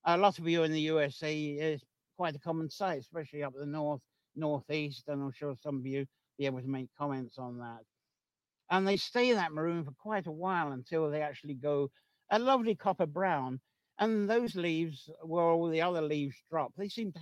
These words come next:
hang on, and they're here with us all winter. Uh, beautiful tree all round. Now, the, another tree, another one of my favorites to consider is the rowan. Now, unfortunately, I've not had great success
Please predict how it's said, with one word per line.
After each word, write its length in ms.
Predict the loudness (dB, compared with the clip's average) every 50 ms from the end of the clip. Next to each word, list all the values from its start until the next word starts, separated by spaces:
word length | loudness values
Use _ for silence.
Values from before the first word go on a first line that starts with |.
| -12 -10
hang 200 | -10 -8 -4 -2
on, 340 | -2 0 -2 -2 -4 -8 -12 _ _ _ _ _ _ _ _ -6
and 180 | -4 -2 0 0
they're 160 | 0 0 0
here 260 | 0 2 2 2 2
with 260 | 2 0 0 -2 -2
us 180 | -4 -6 -6 -4
all 160 | -4 -4 -2
winter. 460 | -4 -4 -4 -4 -4 -6 -8 -12 -14 -14 -18 _ _ -14 -10
Uh, 140 | -8 -8 -8 -8 -6
beautiful 380 | -2 -2 0 0 -2 -4 -6
tree 320 | -8 -8 -8 -6 -4 -4 -4
all 160 | -4 -4 -4
round. 380 | -4 -4 -4 -6 -6 -8 -12 -16 _ _ _ _ _ _ _ _ _ _ _ _ _ _ -20 -4 4
Now, 200 | 6 6 8 8 8
the, 300 | 8 6 6 4 0 -2 -4
another 300 | -2 0 2 4 2 2
tree, 260 | 0 -2 -4 -4 -2
another 300 | -2 -2 -2 -2 -2 -2
one 160 | -2 -2 -2
of 40 | -4
my 160 | -4 -6 -8 -6 -4
favorites 480 | -2 -2 0 0 -2 -4 -6 -8 -10 -14
to 80 | -16 -12
consider 500 | -10 -10 -10 -8 -6 -6 -4 -2 -2 -4
is 120 | -4 -4
the 100 | -6 -4
rowan. 400 | 2 4 4 4 4 2 -4 -10 _ _ _ _ _ _ _ _ _ _ _ _ _ _ _ _ _ _ _ _ _ _ _ _ _ _ _ _ _ _ 4
Now, 340 | 6 6 6 6 2 0 -2 -4 -2 -2
unfortunately, 560 | 0 0 2 2 2 2 2 0 -4 -4 -4
I've 100 | -6 -8
not 160 | -10 -12 -12 -10
had 160 | -10 -10 -8
great 220 | -6 -6 -6 -6 -6
success 600 | -10 -12 -12 -12 _ -10 -6 -4 -4 -4 -6